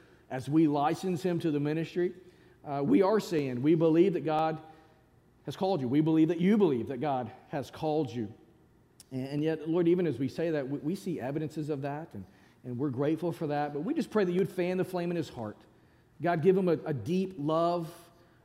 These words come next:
uh, a deep desire to know you, to know your word, to live your word out in his life.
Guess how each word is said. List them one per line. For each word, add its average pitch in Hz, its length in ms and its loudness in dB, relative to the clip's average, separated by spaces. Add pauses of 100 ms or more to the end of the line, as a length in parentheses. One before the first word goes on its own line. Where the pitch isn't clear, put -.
(160)
uh, 123 260 -10 (100)
a 143 80 -8
deep 170 440 -4 (760)
desire 156 580 -2
to - 200 -8
know 143 360 2
you, 170 280 4
to 147 120 -6
know 147 340 0
your 170 200 4
word, 156 560 0
to 123 300 -6 (420)
live 160 460 6
your 170 140 4
word 160 300 2
out 147 400 -6
in 151 80 -6
his 117 140 -10
life. 139 320 -8